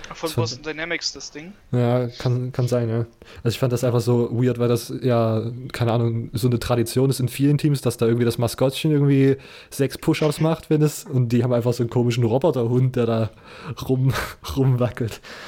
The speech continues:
Speaker 2: Das fand ich irgendwie, fand ich irgendwie einen nice Move. Ähm, ja, dann das Spiel Texas A and M gegen Arkansas. So ein achtzehn Uhr Spiel, das Run-Spiel, wo ich letzte Woche zugesagt habe, naja,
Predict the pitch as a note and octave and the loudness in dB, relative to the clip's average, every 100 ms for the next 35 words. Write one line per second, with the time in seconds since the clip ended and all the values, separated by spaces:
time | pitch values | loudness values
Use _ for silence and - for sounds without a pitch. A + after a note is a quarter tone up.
0 | - - - - B2 A#2 A2+ A2 G#2+ G2 | -16 -18 -18 -6 -2 2 2 2 0 -2
1 | - _ _ _ _ - - A#2 A2+ A2 | -10 _ _ _ _ -20 -4 0 0 0
2 | G2+ G#2 A2 A2 - C#3+ - - - - | -2 -6 -4 -6 -6 -12 -14 -16 -16 -4
3 | B2 B2+ C3 C3 C3 - - _ _ C3+ | 0 4 4 4 2 -4 -20 _ _ 0
4 | C3+ G#2+ B2+ E3 F#3 - - _ - C3+ | 0 0 -2 0 -2 -4 -14 _ -2 -2
5 | - C3+ B2+ B2 - - C#3+ C3+ - A#2+ | 0 2 2 0 -6 -4 -2 -2 -2 0
6 | A#2 C3 A#2+ A#2 C3 B2 A2+ A#2+ C3 - | 2 2 0 0 0 0 0 0 -2 -6
7 | _ _ _ _ _ - - A#2+ B2+ - | _ _ _ _ _ -8 -4 -2 -2 0
8 | C3 C3+ - C3+ A#2+ - - A#2 A#2+ D3 | 0 0 2 2 2 -2 -4 -2 0 0
9 | - B2+ A2+ A#2+ - C3 C3+ B2+ B2 B2+ | 2 0 2 2 2 0 0 2 0 0
10 | B2 B2 A#2+ A#2 A#2 A#2 B2 B2+ | 0 0 0 -2 0 2 2 0